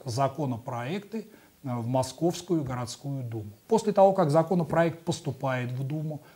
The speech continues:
проходит обсуждение в профильных комиссиях. То есть, если, скажем, этот вопрос посвящен вопросам спорта или делам молодежи,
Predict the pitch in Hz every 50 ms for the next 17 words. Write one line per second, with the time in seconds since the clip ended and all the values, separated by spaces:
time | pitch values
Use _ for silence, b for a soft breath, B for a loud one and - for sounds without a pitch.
0 | B _ 151 156 147 - 240 233 220 214 - - 156 151 - - 165 156 135 131
1 | 151 202 202 185 180 156 - - - - 170 196 180 - 170 151 143 135 110 113
2 | - - 147 139 135 120 117 113 - - 131 135 143 135 - - _ - _ _
3 | _ - 143 143 - - 151 147 - 143 - - 160 151 135 139 139 139 135 -
4 | 139 139 131 - 156 151 147 - - 113 - 143 139 - - 160 151 135 127 131
5 | 127 - 147 135 - - 131 - - - - - 151 147 135 139 - 127 120 -
6 | 139 135 139 135 123 131 B B B B B 120 110 147 147 147 151 139 131 131
7 | 127 127 127 123 127 123 127 135 160 165 165 190 180